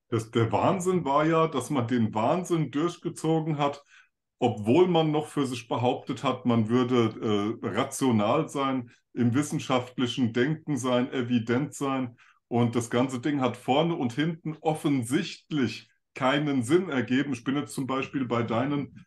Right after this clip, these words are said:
Maskenbestimmungen, wann ziehst du auf, wann nicht. Ganz Deutschland hat gespottet oder sagen wir halb Deutschland und die andere Hälfte hat's getan. Also der, der Wahnsinn wurde dann mit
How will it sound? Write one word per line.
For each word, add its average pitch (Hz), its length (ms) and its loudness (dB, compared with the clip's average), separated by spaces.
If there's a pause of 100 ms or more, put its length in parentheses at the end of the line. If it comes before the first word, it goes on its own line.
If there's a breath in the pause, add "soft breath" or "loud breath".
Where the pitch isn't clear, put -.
(100)
Maskenbestimmungen, 160 1400 0
wann 131 240 0
ziehst 147 420 -6
du 127 60 0
auf, 135 300 -2
wann 131 180 2
nicht. 165 280 -2 (480 loud breath)
Ganz 156 320 0
Deutschland 156 540 -2
hat 143 220 -4
gespottet 160 560 -2
oder 131 240 0
sagen 143 340 2
wir 139 320 0 (240)
halb 165 340 0
Deutschland 156 520 -2
und 120 100 -2
die 139 100 -2
andere 131 320 -2
Hälfte 127 300 -2
hat's 113 180 -6
getan. 117 520 -4 (260 loud breath)
Also 104 200 -4
der, 127 180 2
der 120 280 0
Wahnsinn 156 600 2
wurde 156 300 -2
dann 131 300 -2
mit 165 220 -4